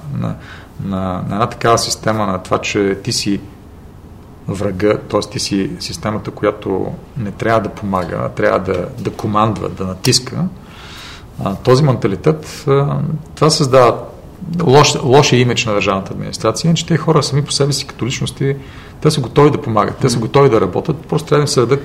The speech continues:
Speaker 1: командата в правилния подход.
Speaker 2: Добре, много интересно, че всъщност, нали, бизнеса е най-големия данъкоплатец на, на държавата.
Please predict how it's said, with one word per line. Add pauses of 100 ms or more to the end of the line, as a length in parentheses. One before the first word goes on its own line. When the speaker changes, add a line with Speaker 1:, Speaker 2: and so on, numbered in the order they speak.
(180)
Speaker 1:
командата
в
правилния
подход.
Speaker 2:
Добре,
много
интересно,
че
всъщност,
нали,
бизнеса
е
най-големия
данъкоплатец
на,
на
държавата.